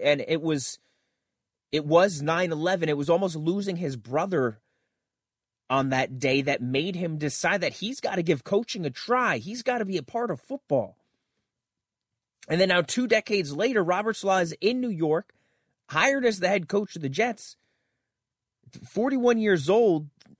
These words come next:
Pretty cool. It, that's pretty amazing, that turn of events for him. And the guy's put a, a tremendous amount of work to get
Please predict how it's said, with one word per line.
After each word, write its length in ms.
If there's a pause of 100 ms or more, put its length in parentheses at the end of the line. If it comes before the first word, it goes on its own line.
(140)
Pretty 320
cool. 520 (320)
It, 180
that's 260 (320)
pretty 320
amazing, 600 (480)
that 240
turn 240
of 100
events 340
for 200
him. 200
And 400
the 60
guy's 300
put 180
a, 120
a 40
tremendous 720
amount 240
of 80
work 280
to 100
get 440